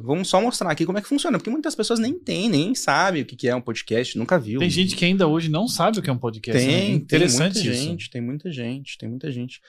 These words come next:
Speaker 1: Porque assim, hoje tá muito mais fácil você consumir um podcast, né? Hoje, eh, o Spotify tem o, o podcast, né? Tem muito podcast no YouTube. Então são ferramentas que as pessoas acabam usando no dia a dia e encontraram aquilo.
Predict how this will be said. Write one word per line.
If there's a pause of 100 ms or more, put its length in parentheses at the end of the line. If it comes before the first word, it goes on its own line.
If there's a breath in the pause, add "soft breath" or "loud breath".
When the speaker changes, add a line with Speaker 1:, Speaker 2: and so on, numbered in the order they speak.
(160 soft breath)
Speaker 1:
Porque
assim, (840)
hoje
tá
muito
mais
fácil
você
consumir
um
podcast, (240)
né?
Hoje, (380 soft breath)
eh,
o
Spotify
tem
o, (240)
o
podcast,
né?
Tem
muito
podcast
no
YouTube.
Então
são
ferramentas
que
as
pessoas
acabam
usando
no
dia
a
dia
e
encontraram
aquilo.